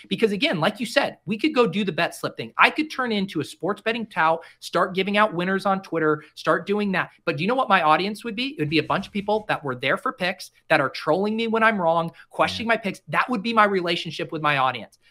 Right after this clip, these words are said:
Speaker 1: So I always ask myself, "At what cost?" Right? Because my audience understands probabilities. They understand ranges of outcomes. They understand game theory.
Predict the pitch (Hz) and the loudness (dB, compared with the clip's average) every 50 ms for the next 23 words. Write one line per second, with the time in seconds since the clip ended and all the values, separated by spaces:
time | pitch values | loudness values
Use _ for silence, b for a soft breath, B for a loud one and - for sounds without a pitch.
0 | _ - - 202 190 247 294 311 233 180 190 196 196 - 196 156 - 165 151 170 | _ 2 4 8 8 8 8 8 6 4 4 2 2 2 -6 -6 -6 -4 0 0
1 | 151 135 143 185 226 - - - 208 214 202 - - - - _ _ 156 160 175 | 0 0 0 -2 -2 -2 -2 0 0 0 0 0 -6 -16 -20 _ _ 2 2 2
2 | 208 220 B B B B _ 185 - 220 190 156 - 151 156 190 269 - - 190 | 2 0 B B B B _ -4 -2 -2 -2 -2 -4 0 4 4 6 6 6 4
3 | 185 190 185 185 180 - - _ - 190 220 214 - - 202 190 190 180 - - | 4 4 2 -2 -4 -6 -2 _ -2 0 0 -2 -4 -4 -2 -2 -2 -4 -2 0
4 | 185 170 165 147 160 196 208 170 131 104 - - _ - 160 160 170 175 180 170 | 0 0 2 0 -2 -2 -2 -2 -6 -10 -14 -8 _ 0 2 2 2 -2 -2 -4
5 | - - 180 175 160 151 165 160 165 165 156 151 135 165 208 254 - - 135 110 | -6 -6 -6 -6 -4 -4 -4 -4 -4 -4 -6 -4 2 2 2 2 2 -6 -12 -14
6 | 104 - _ 151 147 151 160 165 175 156 - - 165 170 170 160 151 151 147 127 | -14 -4 _ -2 -2 0 -2 -4 -4 -6 -6 -6 -6 -4 -4 -6 -8 -10 -2 0
7 | 156 180 233 262 208 - 147 123 107 98 B | 0 0 0 -2 -6 -8 -8 -8 -8 -10 B